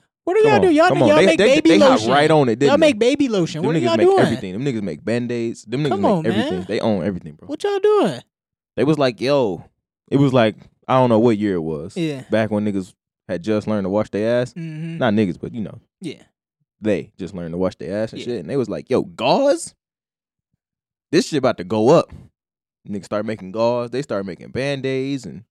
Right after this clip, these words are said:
Speaker 2: first aid shit. Next thing you know, nigga, lotion.
Speaker 1: Johnson and Johnson is an evil corporation.
Speaker 2: You think so?
Speaker 1: I think so.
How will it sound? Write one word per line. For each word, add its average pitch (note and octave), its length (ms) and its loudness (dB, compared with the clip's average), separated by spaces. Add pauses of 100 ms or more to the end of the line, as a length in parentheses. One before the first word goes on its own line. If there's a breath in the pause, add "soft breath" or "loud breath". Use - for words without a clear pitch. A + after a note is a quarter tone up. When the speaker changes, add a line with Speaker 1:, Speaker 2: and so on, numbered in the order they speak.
Speaker 2:
first C#3 280 -8
aid D3 320 -2
shit. D3+ 240 -8
Next A#2 240 -8
thing D3+ 180 -8
you C#3+ 80 -12
know, F3 200 -4
nigga, D3 280 -10 (420)
lotion. C#3 580 -2
Speaker 1:
Johnson F#3+ 440 -12
and F3+ 100 -12
Johnson F3 400 -6
is D3 160 -12
an C3 180 -18 (160)
evil D#3 360 -10
corporation. B2 800 -18 (480)
Speaker 2:
You C#3 60 -16
think G3 120 -6
so? D#4 200 -4 (300)
Speaker 1:
I - 140 -14
think - 300 -20
so. - 200 -20